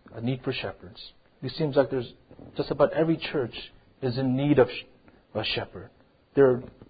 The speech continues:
flock, their church members who are not being fed, they're hungry, they're eager,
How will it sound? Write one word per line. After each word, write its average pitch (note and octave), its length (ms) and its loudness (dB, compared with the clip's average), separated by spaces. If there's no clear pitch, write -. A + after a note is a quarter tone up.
flock, - 480 -8
their C3 140 -2
church F3 260 -2
members B2 380 -10
who E3 180 0
are C3+ 240 4
not D3+ 240 -8
being D3+ 300 -6
fed, C#3 260 -8
they're D3+ 180 -4
hungry, D3 560 -8
they're D3+ 160 2
eager, E3+ 580 0